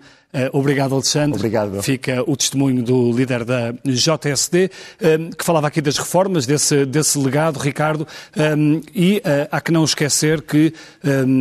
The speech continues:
Speaker 1: não morreu naquela noite apenas, eh, Sá Carneiro, morreu também Adelino Amar da Costa, e por isso temos também hoje connosco, eh, o Adolfo Mesquita Nunes, com quem falas a seguir.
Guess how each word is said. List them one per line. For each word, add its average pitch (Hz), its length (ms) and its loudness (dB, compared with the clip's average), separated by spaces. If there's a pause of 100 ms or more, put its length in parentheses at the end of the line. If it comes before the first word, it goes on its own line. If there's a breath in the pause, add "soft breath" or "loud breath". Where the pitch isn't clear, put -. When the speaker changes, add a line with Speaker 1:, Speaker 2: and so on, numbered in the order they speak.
(260)
Speaker 1:
não 151 240 4
morreu 151 340 2
naquela 139 340 0
noite 135 540 -2
apenas, 139 720 0
eh, 117 380 -4
Sá - 180 -4
Carneiro, 127 380 -4
morreu 143 220 -4
também 127 400 -2 (340 loud breath)
Adelino 147 420 2
Amar 127 220 0
da 113 100 -8
Costa, 147 320 -2
e 127 40 0
por 135 160 0
isso 165 180 0
temos 143 240 -2
também 127 220 -2
hoje 127 180 -2
connosco, 131 500 -2 (280 loud breath)
eh, 143 260 0
o 143 120 2
Adolfo 131 500 0
Mesquita 120 320 -2
Nunes, 139 200 0
com 135 160 -2
quem 127 160 -4
falas 117 360 -4
a 113 80 -4
seguir. - 260 -8